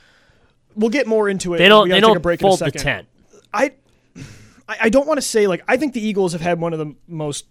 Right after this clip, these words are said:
Speaker 2: the tightest locker rooms over the past three years. I think the difference more so is that it's, the players dictate the culture more. Doug Peterson's a very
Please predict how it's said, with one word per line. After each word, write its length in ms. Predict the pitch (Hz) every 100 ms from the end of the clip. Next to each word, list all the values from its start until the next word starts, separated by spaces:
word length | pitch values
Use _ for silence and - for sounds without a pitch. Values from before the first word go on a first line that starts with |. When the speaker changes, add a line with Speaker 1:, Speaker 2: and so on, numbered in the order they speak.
| -
Speaker 2:
the 120 | 185
tightest 460 | 170 - 208 196 -
locker 320 | 165 156 156
rooms 260 | 147 131 135
over 160 | 139
the 80 | 135
past 360 | 131 143 - -
three 200 | 151 139
years. 480 | 135 123 - - -
I 100 | 180
think 140 | 208 202
the 80 |
difference 400 | 175 175 185 160
more 180 | 165 147
so 200 | 139 147
is 100 | 139
that 160 | 151 147
it's, 220 | 135 - _ _ - _
the 80 | -
players 520 | - - 185 196 190 147
dictate 380 | 165 156 190 185
the 60 |
culture 380 | 180 185 185 196
more. 180 | 185 185
Doug 240 | 170 180
Peterson's 380 | 175 185 180 180
a 40 | 160
very 480 | 165 160 156 147